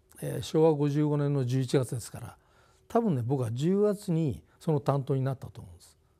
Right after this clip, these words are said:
その紙工程をコントロールする、えー、生産指示を出す立場の人間になったんですよ。で、え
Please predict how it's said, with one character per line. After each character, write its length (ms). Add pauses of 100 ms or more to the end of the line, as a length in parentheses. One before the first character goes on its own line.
(420)
そ 60
の 60
紙 260
工 240
程 300
を 280 (280)
コ 140
ン 60
ト 120
ロ 160
ー 80
ル 60
す 180
る、 340 (480)
え 40 (140)
ー、 20
生 260
産 180
指 260
示 100
を 100
出 140
す 180 (580)
立 180
場 140
の 240 (760)
人 200
間 120
に 120
な 140
っ 40
た 120
ん 20
で 60
す 40
よ。 100 (360)
で、 260 (2250)
え 1400